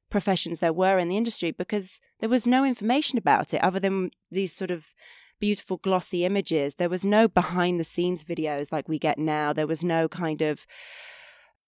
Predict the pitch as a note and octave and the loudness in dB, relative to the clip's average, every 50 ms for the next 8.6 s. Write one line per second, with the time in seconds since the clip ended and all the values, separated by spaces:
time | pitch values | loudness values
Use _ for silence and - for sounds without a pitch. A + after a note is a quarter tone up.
0 | _ _ _ _ _ _ _ _ _ _ _ _ _ _ _ _ _ _ _ _ | _ _ _ _ _ _ _ _ _ _ _ _ _ _ _ _ _ _ _ _
1 | _ _ _ _ - - - - G#3+ G3+ - - G#3+ F3+ F#3+ F#3+ F3+ F3+ F3+ F3+ | _ _ _ _ -8 -2 2 2 4 6 6 4 4 2 2 2 4 4 4 2
2 | - - - - F3+ E3+ F3 F#3+ E3+ E3+ D#3+ F3 D3+ E3+ E3+ E3+ E3 F3+ E3+ E3 | 2 0 0 0 0 0 2 2 2 2 0 0 -2 0 -2 0 0 0 0 0
3 | D#3+ D#3+ E3 D#3+ D#3+ E3+ E3 E3 - - - E3+ D#3+ D#3 D#3 D#3+ D#3 E3+ F3 F3 | 0 0 0 0 0 0 0 0 -2 -2 -2 -2 0 0 0 2 2 2 2 0
4 | E3+ - F#3+ F3+ F3 E3+ E3 E3+ - - - E3+ D#3+ D#3 D#3+ C#3+ - - F#3 A3+ | -2 -4 -2 -2 0 0 0 -2 -2 -2 -2 -4 -4 -4 -4 -6 -4 0 2 2
5 | F3+ - G3 G#3 G3 E3 F3 - - F3 F3+ F3+ G3 G3+ F#3 - F#3+ E3 D#3+ D#3+ | 2 2 0 0 0 0 0 -2 -2 0 0 0 0 0 -2 -2 -2 -2 0 0
6 | E3+ F3+ F3+ F3+ F#3+ G3 G3 G3+ F#3+ F#3 F3 E3 F3 E3+ - - E3+ E3 E3 D#3+ | -2 -2 -2 -4 -2 -2 -2 0 0 -2 -2 -4 -6 -8 -8 -6 -6 -6 -6 -6
7 | D#3+ D3+ - - D#3 D3+ D3+ D#3 E3 D#3 D3+ D3+ D3+ D3+ D#3 D#3 D#3 D#3+ E3+ F3 | -8 -8 -6 -4 -4 -4 -4 -4 -4 -6 -6 -6 -6 -6 -6 -6 -6 -6 -6 -6
8 | F#3 - - - - D3+ D3 D3 D#3 D#3+ D#3 - | -6 -6 -6 -6 -6 -6 -6 -4 -4 -4 -6 -6